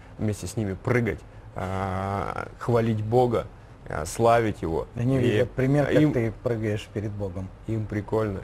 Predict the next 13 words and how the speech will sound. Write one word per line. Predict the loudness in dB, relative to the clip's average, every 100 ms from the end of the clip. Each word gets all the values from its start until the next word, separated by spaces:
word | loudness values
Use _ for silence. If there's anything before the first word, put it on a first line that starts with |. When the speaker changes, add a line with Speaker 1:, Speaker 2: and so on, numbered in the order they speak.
| -6
Speaker 1:
им, | -4 -2 -2
э, | -2 -2 -4 -6 -4
они | -2 -2
понимают, | 0 -2 0 0
что | -2 -6 -8 -6
Бог — | -2 0 0
это, | -4 -4 -2 -2 -4
это | -6 -4 -6 -6 -20 -20 -18 -10
классно, | -4 -2 -4 -6
это | -8 -6 -6
весело, | 0 0 0 -2 -8 -8 -10 -16 -18 -14
это | -8 -4 -4
круто. | -2 0 0 -2 -4